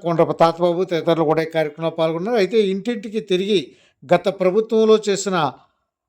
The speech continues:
మోసాలను తెలియజేసి ఈ ప్రభుత్వంలో తొంభై శాతం అమలు చేసిన హామీలను కూడా ఆయన వివరించారు. ఈ సందర్భంగా మరొక మారు ఎమ్మెల్యేగా గెలిచి తమకు సేవ చేసుకునే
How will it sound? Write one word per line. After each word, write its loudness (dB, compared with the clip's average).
మోసాలను 6
తెలియజేసి 4
ఈ 10
ప్రభుత్వంలో 6
తొంభై 6
శాతం 4
అమలు 4
చేసిన 4
హామీలను 4
కూడా 8
ఆయన 0
వివరించారు. 0
ఈ -6
సందర్భంగా 4
మరొక 4
మారు 6
ఎమ్మెల్యేగా 4
గెలిచి 2
తమకు 2
సేవ 6
చేసుకునే 0